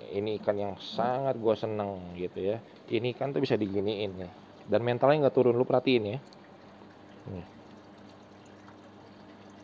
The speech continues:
Tuh. Flaring nggak dia? Tuh. Lihat, lihat kuningnya naik tuh. Nggak turun kan kuningnya? Nih,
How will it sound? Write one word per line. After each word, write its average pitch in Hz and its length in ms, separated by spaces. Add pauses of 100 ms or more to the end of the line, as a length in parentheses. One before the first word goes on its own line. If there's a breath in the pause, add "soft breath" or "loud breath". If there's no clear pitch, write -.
(720)
Tuh. 87 200 (1200)
Flaring 117 320
nggak 98 160
dia? 95 100 (240)
Tuh. 90 160 (640)
Lihat, 113 260
lihat 120 240
kuningnya 123 320
naik 117 240
tuh. 95 140 (500)
Nggak 113 220
turun 139 260
kan 151 140
kuningnya? 135 340 (2500)
Nih, 95 220